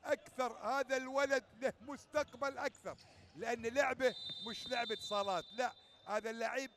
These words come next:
ما راح يكون بس لعيب صالات. اللي طبعًا الملاعب الحشيش هناك، طبعًا الملاعب الكبير راح تسرقها. هذا النجم، هذا هو، هذا هو ما شاء الله تبارك الله. اذكروا اسمه، اسم محمود يزن، هذا شكله،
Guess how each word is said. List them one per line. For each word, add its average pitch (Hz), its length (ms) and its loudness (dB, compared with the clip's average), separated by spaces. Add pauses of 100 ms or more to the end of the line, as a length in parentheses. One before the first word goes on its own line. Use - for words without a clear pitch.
ما 233 160 -4
راح 247 160 -2
يكون 233 280 -4
بس 220 260 -6
لعيب 220 260 -4
صالات. 220 380 0 (560)
اللي 226 440 -2
طبعًا 226 520 -4
الملاعب 226 720 -2
الحشيش 202 580 -8
هناك، 185 200 -6
طبعًا 202 280 0 (340)
الملاعب 233 540 -2
الكبير 254 440 -2 (400)
راح 208 120 -4
تسرقها. 208 600 -2
هذا 214 120 0
النجم، 214 360 -4
هذا 185 180 2
هو، 135 180 -8 (240)
هذا 196 240 0
هو 196 160 2
ما 196 140 2
شاء 190 200 -6
الله 202 140 -2
تبارك 196 440 -2
الله. 202 260 -2 (280)
اذكروا 240 500 -4
اسمه، 233 360 -6 (260)
اسم 208 420 -2
محمود 240 500 -6 (120)
يزن، 226 400 2 (380)
هذا 220 380 0
شكله، 214 500 -2